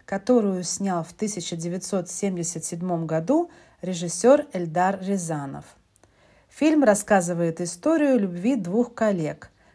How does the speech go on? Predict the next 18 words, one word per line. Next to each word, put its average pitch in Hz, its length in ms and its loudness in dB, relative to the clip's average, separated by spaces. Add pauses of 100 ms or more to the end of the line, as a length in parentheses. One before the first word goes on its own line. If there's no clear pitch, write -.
которые 175 500 -2
работают 254 640 0
в - 100 -18
статистической 214 920 -4
организации. 160 1080 -8 (500)
Главные 196 440 2
герои 240 480 4
фильма — 151 560 -6 (220)
скромный 202 480 2
статистик 208 720 -2
Анатолий 190 520 -2
Новосельцев 160 840 -2 (440)
и 202 80 -4
его 180 260 2
начальница 262 840 2
Людмила 175 480 -2
Калугина. 143 680 -8 (840)
Новосельцев — 208 840 2